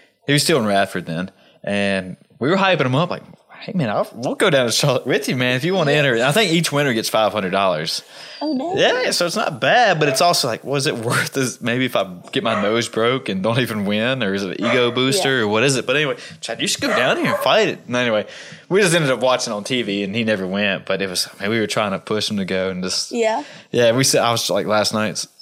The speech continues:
Speaker 1: he was in West Virginia, the fight was. Like, "Hey, man, we could take you up there, man, if you wanna fight. You ready to go?"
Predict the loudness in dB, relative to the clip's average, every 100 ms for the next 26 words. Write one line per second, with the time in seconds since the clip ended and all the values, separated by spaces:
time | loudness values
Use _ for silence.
0 | -6 -4 -2 -2 0 -2 -4 -2 -2 -2
1 | -4 -2 0 0 -2 -4 -6 -6 -6 -4
2 | -2 -2 0 0 0 0 0 0 -2 -2
3 | -4 -4 -4 -4 -2 -2 -4 -4 -2 -2
4 | 0 0